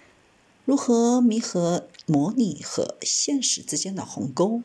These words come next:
是人工智能技术的一大挑战。人工智能领域中非常流行的深度学习技术，在进行脑力游戏，获得了十分出色的表现。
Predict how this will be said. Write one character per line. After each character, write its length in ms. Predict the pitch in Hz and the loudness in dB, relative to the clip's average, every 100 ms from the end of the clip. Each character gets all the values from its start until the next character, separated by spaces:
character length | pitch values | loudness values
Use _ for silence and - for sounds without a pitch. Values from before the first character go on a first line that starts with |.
| - | -8
是 220 | - - | -6 -4
人 380 | - - 175 143 | -4 -6 -8 -6
工 200 | 202 214 | -4 -4
智 120 | 220 | -2
能 180 | 143 139 | -2 -2
技 160 | - 180 | -4 -4
术 160 | - | -6
的 220 | - - - | -8 -10 -10
一 100 | - | -10
大 140 | 175 196 | -8 -8
挑 340 | - - - | -10 -12 -10
战。 300 | - 208 185 - _ - - - - _ _ | -10 -10 -12 -20 _ -20 -20 -20 -20 _ _
人 140 | - 233 | -2 2
工 160 | 294 | 4
智 100 | 294 | 2
能 220 | 240 240 240 | 0 2 2
领 140 | - | 2
域 120 | 135 | -2
中 300 | 143 160 165 | 0 0 0
非 160 | 170 - | 0 -4
常 180 | 180 156 | -4 -6
流 220 | - - | -6 -4
行 240 | - 240 | -4 -4
的 140 | - - | -4 -4
深 240 | - 156 | -4 -6
度 100 | 170 | -8
学 160 | - 170 | -6 -6
习 140 | 180 | -2
技 260 | - 240 202 | -2 -2 -2
术， 340 | - - - - - - | -4 -4 -12 -16 -18 -10
在 240 | - 135 | -8 -6
进 180 | 131 160 | -8 -8
行 360 | 139 143 147 151 | -6 -4 -2 -2
脑 240 | - - | -4 -8
力 200 | - 214 | -4 -2
游 140 | 220 - | -2 -2
戏， 380 | - - - - - _ _ _ _ _ _ | -2 -2 -6 -14 -20 _ _ _ _ _ _
获 180 | - | -10
得 140 | - - | -8 -10
了 160 | - | -8
十 200 | - - | -6 -6
分 240 | - 139 139 | -6 -6 -4
出 200 | - 214 | -4 -6
色 180 | - 208 | -6 -6
的 60 | |
表 280 | 202 156 120 | -6 -10 -8
现。 360 | - - 220 | -4 -4 -4